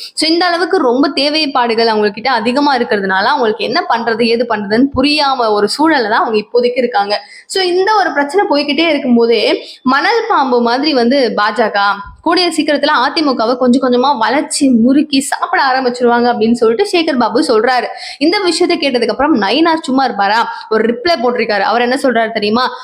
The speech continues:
அப்போ கலைஞர் ஐயா அவருடைய காலத்துல கூட்டணியில பாஜக இருக்கும் போது என்ன திமுகவை அப்படியே விழுங்கிட்டோமா என்ன? "இல்ல, இல்ல, எங்களுடைய வேலையை நாங்க பார்த்துட்டு இருக்கோம், எங்க கூட்டணியை பத்திலாம் சும்மா விமர்சனம் பண்ணிக்கிட்டே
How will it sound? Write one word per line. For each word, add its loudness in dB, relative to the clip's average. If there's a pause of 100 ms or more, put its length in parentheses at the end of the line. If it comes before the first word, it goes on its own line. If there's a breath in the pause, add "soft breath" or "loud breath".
அப்போ 0
கலைஞர் 0
ஐயா 2
அவருடைய 0
காலத்துல 0
கூட்டணியில 0 (200)
பாஜக 0
இருக்கும் 0
போது 2
என்ன -2
திமுகவை 0
அப்படியே 2
விழுங்கிட்டோமா 2
என்ன? -4 (200)
"இல்ல, 0
இல்ல, -2 (220 loud breath)
எங்களுடைய 0
வேலையை 0
நாங்க 0
பார்த்துட்டு -4
இருக்கோம், 0
எங்க 0
கூட்டணியை 0
பத்திலாம் -2
சும்மா -2
விமர்சனம் 0
பண்ணிக்கிட்டே 0